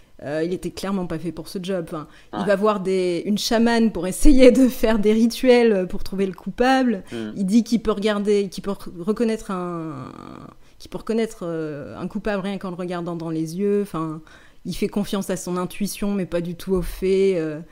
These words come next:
Speaker 2: Ouais.
Speaker 1: alors que le flic de Séoul, à côté, est très pragmatique, il se repose sur les preuves, il va beaucoup analyser, il va être très scientifique, et cetera. Il y a vraiment deux, deux mondes qui se rencontrent, et c'est ce que j'ai aussi, euh, ce que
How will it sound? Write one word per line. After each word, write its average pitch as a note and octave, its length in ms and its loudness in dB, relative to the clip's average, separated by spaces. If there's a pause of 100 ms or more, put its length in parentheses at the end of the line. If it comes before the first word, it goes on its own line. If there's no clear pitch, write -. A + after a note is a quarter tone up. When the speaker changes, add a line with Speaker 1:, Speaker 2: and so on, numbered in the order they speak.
(100)
Speaker 2:
Ouais. G3 60 -8
Speaker 1:
alors F#3+ 180 -2
que - 100 -6
le F3 40 -6
flic F#3+ 180 -6
de G3+ 100 0
Séoul, G#3+ 380 0
à E3 100 -2
côté, G3+ 240 -4
est F#3+ 80 0
très - 160 -8
pragmatique, F#3 800 -6
il E3 80 -8
se D#3+ 120 -10
repose F3+ 300 -8
sur F3 220 -10
les E3 120 -4
preuves, G3 460 -4
il E3 100 -8
va D#3 140 -4
beaucoup E3 300 -8
analyser, E3+ 500 -4
il G3 100 -2
va D#3+ 60 -4
être C#3+ 140 -8
très F3+ 160 -8
scientifique, F3+ 680 -10
et D3+ 80 -8
cetera. F#3+ 340 -10 (300)
Il - 40 -2
y - 20 0
a - 20 -2
vraiment G#3 280 0
deux, G#3+ 580 0
deux F#3+ 160 0
mondes A#3+ 220 2
qui A3 100 -8
se - 100 -12
rencontrent, A#3 460 -8
et D3 160 -10 (240)
c'est - 100 -16
ce E3+ 80 -16
que G3 100 -8
j'ai F3+ 140 -6
aussi, F#3 360 -10
euh, D#3+ 180 -8 (120)
ce - 300 -16
que D#3+ 380 -6